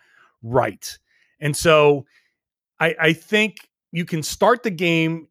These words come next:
next game, with Brook Lopez on the floor and hit Phoenix with what you do best.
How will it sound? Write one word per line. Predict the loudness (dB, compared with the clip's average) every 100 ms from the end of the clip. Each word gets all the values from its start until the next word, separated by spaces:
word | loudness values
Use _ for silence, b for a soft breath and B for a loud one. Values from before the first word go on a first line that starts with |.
| -8
next | -4 -2 -4 -4
game, | -2 0 -2 -4 -8 _ _ _ _ _ _
with | -2 -2 -2
Brook | -2 -2 0
Lopez | 0 0 0 -2
on | -4
the | -6
floor | -10 2 6 6 4 -2 _ _ _ _ _
and | -2 0 2 0 -6 _ _ _ _ _ _
hit | -6 -2 -2
Phoenix | 0 0 0 0
with | -4
what | -2 -2
you | -2
do | -2
best. | 0 0 -4 -18